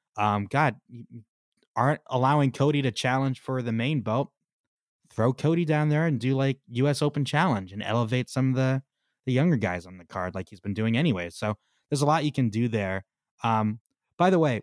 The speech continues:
<laughs> this, there was a lot to like on tonight's show, but Orange Cassidy and the bunny trading the glasses for the ears. Like, God,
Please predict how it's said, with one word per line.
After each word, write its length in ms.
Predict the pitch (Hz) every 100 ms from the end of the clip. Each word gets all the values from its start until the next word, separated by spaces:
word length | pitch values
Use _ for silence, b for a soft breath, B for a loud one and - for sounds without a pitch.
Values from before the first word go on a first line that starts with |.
| _ 131
<laughs> 380 | 113 175 -
this, 240 | 143 165 - _ _ _ -
there 140 | 143
was 100 | 165
a 60 | 139
lot 280 | 113 123 123
to 80 | 127
like 260 | 120 123
on 140 | 127 120
tonight's 320 | 135 131 117
show, 260 | - 139 135 _ b b _ _ _ _ _ _ _ _ -
but 100 | 135
Orange 320 | 135 156 170
Cassidy 640 | - 135 147 - 160 156 - _ _ -
and 260 | 127 117
the 60 | 117
bunny 520 | 104 117 131 135 139 _ _ _ -
trading 520 | - 131 135 139 135
the 80 | 123
glasses 920 | 110 113 120 - 131 131 123 - - _
for 300 | - 117 117
the 280 | 117 120 123
ears. 580 | 117 127 139 135 - - _ _ _ _ _ _ -
Like, 260 | 143 139 - - -
God, 400 | 190 175 127